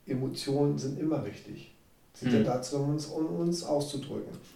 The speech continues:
Speaker 1: Aber wenn die sich verdrehen, dann ist was nicht mehr richtig. Dann nehmen die einen Platz ein, wo nicht der richtige Platz ist. Und dann kannst du schlecht dich leben. So, wenn du jetzt die aber ignorierst, dann ist das wie,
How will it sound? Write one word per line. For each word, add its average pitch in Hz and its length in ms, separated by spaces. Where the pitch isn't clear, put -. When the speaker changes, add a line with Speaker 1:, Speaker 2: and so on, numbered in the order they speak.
Speaker 1:
Aber 135 200
wenn 143 80
die 143 60
sich 143 180
verdrehen, 185 500
dann 170 140
ist 156 160
was 147 140
nicht 160 180
mehr 143 120
richtig. 143 340
Dann 120 220
nehmen 160 180
die 170 100
einen 135 220
Platz - 400
ein, 123 360
wo 151 200
nicht 175 220
der 165 120
richtige 147 240
Platz 180 360
ist. - 260
Und 127 80
dann 135 120
kannst 143 200
du - 60
schlecht 147 280
dich - 160
leben. 151 400
So, 131 300
wenn 165 140
du 214 40
jetzt 208 240
die 202 100
aber 175 200
ignorierst, 175 760
dann 139 160
ist 190 240
das 139 320
wie, 180 440